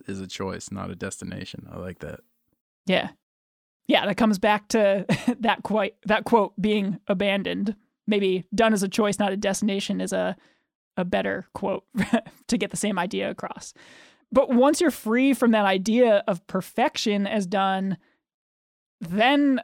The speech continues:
Speaker 2: you're kind of presented with a question, and it becomes, well, when do I call something done? Like, how do I know when it's ready? And,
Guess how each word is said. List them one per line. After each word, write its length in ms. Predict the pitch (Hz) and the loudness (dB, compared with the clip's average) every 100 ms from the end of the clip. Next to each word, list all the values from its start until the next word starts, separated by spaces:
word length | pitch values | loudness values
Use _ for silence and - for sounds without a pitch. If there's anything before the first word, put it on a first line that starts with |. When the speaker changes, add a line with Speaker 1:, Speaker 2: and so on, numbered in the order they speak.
| - | -4
Speaker 2:
you're 760 | 226 202 208 208 202 202 196 196 - | -8 -6 -4 -2 -2 0 -2 -4 0
kind 160 | 254 | 0
of 60 | 214 | 2
presented 360 | 233 247 240 | 2 4 2
with 140 | 208 196 | 2 -4
a 60 | |
question, 880 | 190 220 262 - 226 180 170 175 175 - | -4 2 2 0 -4 -4 -4 -6 -8 -4
and 380 | 208 196 190 - | -2 -2 -4 -6
it 120 | 190 _ _ - | -8 _ _ -8
becomes, 440 | 190 202 196 - | -2 -2 -2 -4
well, 260 | 208 190 - _ _ _ _ _ _ | -2 -2 -4 _ _ _ _ _ _
when 460 | 226 202 226 233 220 | -4 2 4 4 4
do 220 | 226 262 | 4 4
I 180 | 196 185 | 4 2
call 280 | - 190 185 | 0 0 0
something 560 | 208 185 185 175 165 - - - | -2 -2 -6 -6 -8 -14 -14 -4
done? 400 | 190 156 - 190 | -2 -2 -6 -10
Like, 120 | 185 | -4
how 120 | 220 | 2
do 100 | 240 | 4
I 60 | 202 | 2
know 600 | 185 196 202 202 196 190 _ _ _ _ - | 0 2 4 4 2 -4 _ _ _ _ -4
when 260 | 202 208 | 0 2
it's 200 | 180 - | 0 -4
ready? 560 | 196 190 196 190 - - _ _ _ _ _ _ _ | -10 -4 -2 -2 -6 -18 _ _ _ _ _ _ _
And, 360 | 226 226 214 | 4 4 4